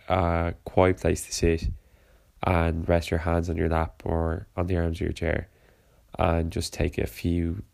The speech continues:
slow, even breaths to begin. Now,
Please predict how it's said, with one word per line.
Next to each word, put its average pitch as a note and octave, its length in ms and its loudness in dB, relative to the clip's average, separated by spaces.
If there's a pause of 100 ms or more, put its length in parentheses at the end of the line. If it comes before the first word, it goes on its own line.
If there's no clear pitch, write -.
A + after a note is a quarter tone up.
(180)
slow, F2 600 2 (140)
even E2+ 280 0
breaths E2 420 -4
to - 120 -6
begin. E2 420 -2 (4000)
Now, F#2 480 2